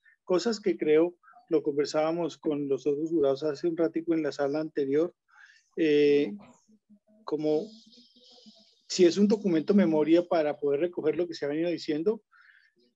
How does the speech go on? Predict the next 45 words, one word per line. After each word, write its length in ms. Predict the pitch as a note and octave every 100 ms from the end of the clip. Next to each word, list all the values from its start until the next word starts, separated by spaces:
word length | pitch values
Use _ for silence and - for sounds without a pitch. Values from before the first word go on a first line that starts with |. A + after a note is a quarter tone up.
| - _ _ _
dejar 380 | - G3 D#3 E3+
las 180 | F#3+ G3+
pistas 360 | G#3+ G#3 A3+ A3
lo 80 |
suficientemente 760 | G3 E3+ F#3 E3 F3+ F3+ F#3+ F#3
claras 440 | G3+ F#3 F3+ F#3+
para 300 | - D#3+ D3+
que 160 | - D3+
otro 300 | D#3+ F#3 F#3+
pueda 260 | G3 G3
indagar 500 | G3 F#3+ D3+ D3+ D3 - _ _ _ _ _ _
con 180 | - E3
la 60 | D3+
misma 340 | D#3+ E3 F#3+
ruta 440 | G3 G3+ G3+ F#3+ F#3
con 100 | F3+
la 120 | D3+
que 120 | C#3+
tú 120 | C#3 D3+
has 120 | D3+
hecho 200 | E3 F3+
este 220 | G3+ -
proceso, 540 | G3 D3 D#3 D#3+ A#3+ B3 _ _ - - _ _ _
cuáles 380 | E3 D#3 F3
son 160 | - F#3+
las 160 | F#3 -
cosas 280 | F#3+ F#3+
que 140 | - F3+
le 160 | D3+
quedarían 540 | - C#3+ C3+ C#3+ D3 D#3+
haciendo 420 | E3 F#3+ E3+ F#3+
falta 360 | F#3 E3 F#3 F3+
a 120 | D3
otra 320 | D3+ F3+ F#3+
persona 380 | F3 D3+ D#3 D#3+
para 180 | E3+ C#3+
hacer 160 | D3
un 100 | D3
trabajo 200 | E3 E3
similar 380 | E3 D3+ C#3 C#3+
si 100 | C#3+
escoge 300 | E3 - F3
dos 140 | F3 E3+
restaurantes 460 | F3 D3+ C3 E3+
distintos. 420 | D#3+ - C#3 -